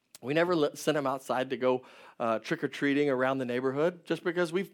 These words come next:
we, des-, we decided it was gonna be, "Hey, this is not necessarily what we wanna celebrate. Let's do something different."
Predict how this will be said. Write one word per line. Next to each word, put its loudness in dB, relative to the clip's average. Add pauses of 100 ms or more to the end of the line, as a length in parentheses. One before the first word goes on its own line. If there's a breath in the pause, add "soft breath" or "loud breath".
we, -4
des-, 0
we 0
decided 2
it 2
was 6
gonna 4
be, 4
"Hey, 0 (460 loud breath)
this 4
is 4
not 0
necessarily 2
what 2
we 2
wanna 6
celebrate. 4 (1300)
Let's 4
do 2
something 2
different." 2